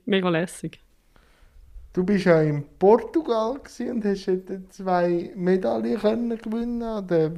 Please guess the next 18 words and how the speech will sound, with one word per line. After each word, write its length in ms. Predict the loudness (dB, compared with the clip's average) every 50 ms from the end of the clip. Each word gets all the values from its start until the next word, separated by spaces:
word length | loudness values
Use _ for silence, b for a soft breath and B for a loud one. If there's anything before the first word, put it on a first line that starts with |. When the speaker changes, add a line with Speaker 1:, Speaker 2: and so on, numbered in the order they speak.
| -10 -12 -12 -12 -6
Speaker 2:
W 340 | 0 2 4 6 6 6 6
M. 220 | 4 2 0 -4 b b b b b b b b 2
Ähm, 520 | 4 6 6 6 6 4 2 0 -4 -10 -14 -8
was 240 | -4 -4 -2 0
ist 180 | 0 0 0 -2
das 100 | -6 -6
für 120 | -6 -8
ein 80 | -4 -4 -4 -4 -6 -12
Gefühl 420 | -16 -16 -6 -4 -2 -2 -2 -4 -6
gewesen? 460 | -8 -18 -10 -8 -4 -2 -2 -2 -4 -6 -20 _ _ _ _ -20 -20 -20 -20 b b b b b b b b -4
Weil 300 | 0 2 2 2 0 -4 -10 -14 _ _ _ 6
erst 340 | 8 8 8 8 4 4 4
ja 100 | 4 4
kürzlich 760 | 4 2 0 0 0 0 -2 -6 -18 -14 -6 -4 -4 -4 -4 -2
dort 180 | -2 -2 -2 -2 -4 -18 _ -16 -12
reingerutscht 760 | -10 -8 -8 -10 -10 -8 -6 -6 -6 -6 -8 -10 -12 -16 -12
bist 320 | -10 -8 -8 -8 -10 -12 -16
und 360 | -12 -10 -10 -10 -10 -14